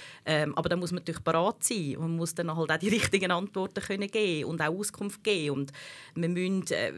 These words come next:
wie auch, auch die Ausstrahlung haben, dass wir ein Kompetenzzentrum sind in Armutsfragen. Und das, das sind wir auch, weil wir uns ja tagtäglich mit dem Thema befassen.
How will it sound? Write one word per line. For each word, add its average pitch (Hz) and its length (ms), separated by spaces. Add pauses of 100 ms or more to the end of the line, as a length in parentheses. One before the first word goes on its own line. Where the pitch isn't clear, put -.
(120)
wie 170 180
auch, 175 240
auch - 120
die - 120
Ausstrahlung 208 480
haben, 202 180
dass 151 120
wir 170 100
ein 165 100
Kompetenzzentrum 175 1160
sind 147 360
in - 60
Armutsfragen. 165 840
Und 131 280
das, - 320
das 147 180
sind 180 160
wir 220 180
auch, 123 380
weil 147 120
wir 151 180
uns 156 180
ja 147 140
tagtäglich 143 720
mit 151 180
dem 139 120
Thema 139 280
befassen. 139 500